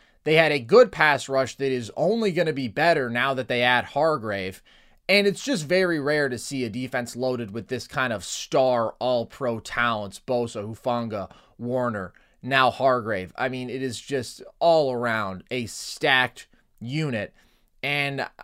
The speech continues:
I'm not too concerned about the loss of DeMeco Ryans. I think that the talent here is able to largely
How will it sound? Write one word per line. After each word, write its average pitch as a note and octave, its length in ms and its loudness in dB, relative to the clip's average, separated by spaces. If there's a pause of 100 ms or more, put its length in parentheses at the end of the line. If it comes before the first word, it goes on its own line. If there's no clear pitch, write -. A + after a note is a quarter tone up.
(420)
I'm G3 160 4
not F#3 180 4
too F3 220 -2
concerned C3 480 -4
about A#2+ 240 0
the A#2+ 60 -6
loss A#2 300 2
of A2+ 80 -12
DeMeco A2+ 400 -4
Ryans. A2+ 380 0
I C3 60 -2
think C#3+ 180 -6
that C#3+ 140 -6
the A#2 80 -8
talent C3+ 520 -2
here A#2 240 -6
is G#2 120 -8
able A2+ 260 -4
to A#2+ 180 -12
largely A2 680 -2